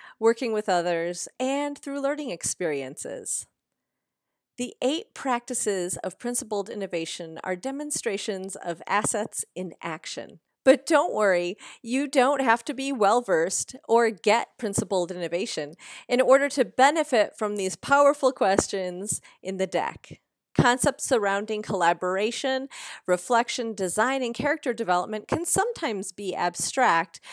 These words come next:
but often affect the way we communicate and can contribute to our daily range of emotions.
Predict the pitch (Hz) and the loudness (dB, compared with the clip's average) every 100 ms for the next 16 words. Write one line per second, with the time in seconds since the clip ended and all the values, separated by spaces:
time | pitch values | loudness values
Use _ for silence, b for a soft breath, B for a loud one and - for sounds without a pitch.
0 | B B B - 262 254 - 330 440 403 | B B B 4 4 4 4 2 2 -2
1 | 285 196 196 - 214 202 202 208 - 208 | 0 2 0 -2 -2 0 0 -2 -8 -6
2 | 240 311 - 180 180 - 226 254 262 - | -6 -6 -4 -4 -4 -6 -6 -6 -6 -6
3 | 247 - 226 - 254 285 - 233 180 156 | -6 -8 -10 -10 -10 -10 -8 -4 -2 -2
4 | 165 - 202 220 262 220 190 190 202 196 | -6 -6 -4 -4 -4 -6 -6 -6 -8 -10
5 | 185 170 165 143 76 90 - | -6 -6 -6 -8 -10 -6 -4